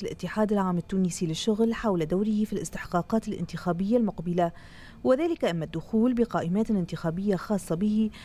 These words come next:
أو بدعم ترشحات النقابيين بعناوين مستقلة أو الاتجاه نحو دعم عدد من التكتلات والائتلافات الاجتماعية والتي تتقاطع برامجها وتصوراتها مع برامج الاتحاد الاجتماعية والاقتصادية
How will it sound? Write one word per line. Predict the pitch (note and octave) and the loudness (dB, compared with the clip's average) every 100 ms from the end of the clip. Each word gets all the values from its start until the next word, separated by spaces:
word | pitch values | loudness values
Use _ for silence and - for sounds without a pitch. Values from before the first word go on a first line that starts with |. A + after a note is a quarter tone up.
| - - | -16 -10
أو | - B3+ | 0 2
بدعم | C#4+ D4+ F4+ F4+ | 2 2 0 0
ترشحات | A3+ D#3+ D#3+ F#3 A3+ A3+ | -2 -2 -2 -4 0 0
النقابيين | G#3 F3 E3+ D#3+ E3+ G3+ A#3+ A#3+ | 0 0 0 0 0 2 4 4
بعناوين | G#3 E3+ D#3 D#3 G#3+ G3 | 2 2 -2 0 2 2
مستقلة | G3 - C4 F#3 E3+ E3 - - - - | 0 -4 -4 0 2 2 0 -12 -16 0
أو | A3 | 2
الاتجاه | F#3+ F3 F3+ D#3 F#3 A#3 B3+ | 4 2 -2 2 4 4 2
نحو | A#3 F#3 E3+ | -2 0 0
دعم | G3+ G#3 E3 | 2 2 2
عدد | F#3+ A#3+ A3+ | 2 2 2
من | B3 C#4 | 2 2
التكتلات | A3+ - E3+ F3 F3+ F3+ A3+ A#3 | 0 0 -4 -2 0 4 4 4
والائتلافات | A#3 F3+ E3 E3 - F3+ E3 A3+ A3+ | 2 0 0 -2 -2 -2 0 2 0
الاجتماعية | G#3+ - - B3+ C4 G#3 F3+ F#3 - - - - A#3 | 0 -6 -2 0 2 2 2 2 0 -10 -18 -6 2
والتي | A#3+ C#4 D4+ | 4 4 0
تتقاطع | D4+ D#4 - F4 F4 D#4 | -2 0 2 2 2 2
برامجها | A#3 E3 D#3 F#3 B3 A#3+ A#3+ | 2 2 2 0 2 4 4
وتصوراتها | F#3+ E3+ F#3 D#3+ E3 A3 B3 B3 B3 | 4 0 -2 0 2 2 2 2 4
مع | A3 F#3+ D#3 | 4 4 2
برامج | D#3 G#3 A#3 F#3+ | 2 2 2 2
الاتحاد | F3 - E3+ A3+ A#3 A#3 | -4 -6 -4 2 2 2
الاجتماعية | F3 D#3+ - A3+ G#3+ G3+ F#3+ F3 | -2 -6 -4 0 2 2 2 2
والاقتصادية | E3 - - - A#3+ F#3+ E3 F3 F3+ | 0 -2 -10 -2 0 0 0 2 2